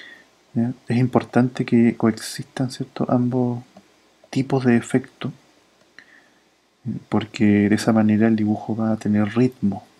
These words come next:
no va a ser un pelaje angora, como decíamos. Y muchos ilustradores no, no comprenden eso y llenan de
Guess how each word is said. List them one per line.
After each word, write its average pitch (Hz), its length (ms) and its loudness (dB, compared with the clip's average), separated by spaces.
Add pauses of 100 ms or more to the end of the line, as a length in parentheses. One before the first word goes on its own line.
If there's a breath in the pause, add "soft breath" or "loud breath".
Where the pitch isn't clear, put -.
(100)
no 107 160 -4
va 107 100 -4
a 104 40 -10
ser 107 220 -2
un 107 160 2
pelaje 107 640 -4 (1160 soft breath)
angora, 110 500 4
como 113 380 0
decíamos. 120 420 -2 (1080 soft breath)
Y 110 400 6
muchos 139 360 2
ilustradores 147 640 2
no, 135 380 2
no 131 160 2
comprenden 131 560 0
eso 123 380 0 (120)
y 110 240 0
llenan 120 400 4
de 107 340 2